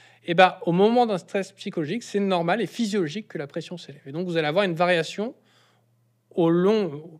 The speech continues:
pendant le nic-, le nictémère, c'est-à-dire pendant les vingt-quatre heures, une variation de pression artérielle. Et cette variation sur les vingt-quatre heures va être un élément important,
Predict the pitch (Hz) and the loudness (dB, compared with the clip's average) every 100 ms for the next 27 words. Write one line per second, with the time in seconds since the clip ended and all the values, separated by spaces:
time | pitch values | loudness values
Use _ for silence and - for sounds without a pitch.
0 | - 165 165 240 240 196 - 151 143 165 | -4 0 2 2 2 -2 -6 -6 -2 -2
1 | 214 165 139 196 - 156 151 156 135 131 | -2 -4 -4 -4 -6 -10 -8 -8 -8 -6
2 | 170 233 196 156 - 160 165 151 135 151 | -2 -2 -2 -6 -6 -6 -6 -8 -6 -4
3 | 135 175 170 139 - 143 - 139 _ _ | -4 -8 -10 -12 -12 -12 -14 -20 _ _
4 | _ _ - - - - _ _ _ _ | _ _ -20 -20 -20 -20 _ _ _ _
5 | _ _ 170 190 175 190 214 190 - 240 | _ _ 0 0 2 2 4 2 0 0
6 | 294 - 190 180 190 170 240 240 170 185 | -2 -2 -2 0 -2 -2 -2 2 2 2
7 | 185 185 180 170 - 254 254 226 - 160 | 0 0 0 -4 -4 -2 2 0 0 -2
8 | 156 233 226 | -2 -4 -10